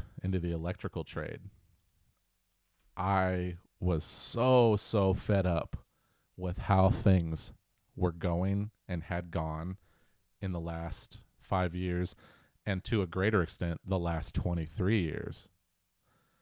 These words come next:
I was so ready for a change that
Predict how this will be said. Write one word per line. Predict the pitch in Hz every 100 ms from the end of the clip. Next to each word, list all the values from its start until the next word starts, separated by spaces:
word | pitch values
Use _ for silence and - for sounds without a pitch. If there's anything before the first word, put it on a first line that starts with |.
| _ _ _ _
I | -
was | 110 -
so | - 143
ready | 120 110 101
for | - 95 85
a |
change | 80 - 87 80 76 76 - - _ _ _ -
that | 92 87 82 - -